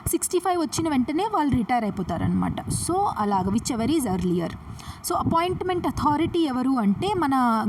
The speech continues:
గవర్నర్ గారైన అబ్దుల్ నజీర్ గారు, వాళ్ళు అపాయింట్ చేస్తారు. And ఓత్ తీసుకునిందేమో, ఆ, మన స్టేట్ సెక్రటరీ, సే-, స్టేట్, ఆ, సెక్రటరీ గారు,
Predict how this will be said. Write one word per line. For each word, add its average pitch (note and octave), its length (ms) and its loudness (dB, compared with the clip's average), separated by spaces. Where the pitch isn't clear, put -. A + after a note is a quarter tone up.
గవర్నర్ B3 380 2
గారైన G#3+ 420 2
అబ్దుల్ C4 440 2
నజీర్ G3+ 400 2
గారు, G#3 280 0
వాళ్ళు C4 280 2
అపాయింట్ A#3+ 400 2
చేస్తారు. A3 480 0
And C#4+ 260 2
ఓత్ F#4 480 0
తీసుకునిందేమో, D4 1120 2
ఆ, B3 480 4
మన A#3+ 300 2
స్టేట్ D#4+ 580 0
సెక్రటరీ, A3+ 720 -2
సే-, C4 280 -4
స్టేట్, C#4 460 -4
ఆ, A3 220 -2
సెక్రటరీ A3 600 -2
గారు, F#3+ 360 0